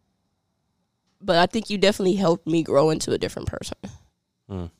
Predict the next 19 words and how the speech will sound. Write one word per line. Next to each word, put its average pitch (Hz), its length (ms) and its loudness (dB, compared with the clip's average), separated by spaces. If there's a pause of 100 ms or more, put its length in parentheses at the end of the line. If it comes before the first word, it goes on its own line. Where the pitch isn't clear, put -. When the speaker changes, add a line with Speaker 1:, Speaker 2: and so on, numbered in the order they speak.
(960)
Speaker 1:
So - 140 -4
I 190 40 2
think - 200 -2
I'm 156 100 -2
definitely - 320 -6
thankful - 300 -8
for - 100 -12
that - 260 -6
as 214 80 -8
well. - 160 -8 (1700)
Speaker 2:
That's - 160 -20
good. 135 200 -10
That's 101 140 -10
good. 147 280 -10 (600)
I'm 101 100 -6
also 98 220 -6
thankful 95 240 -6
for - 120 -14
family, 90 520 -6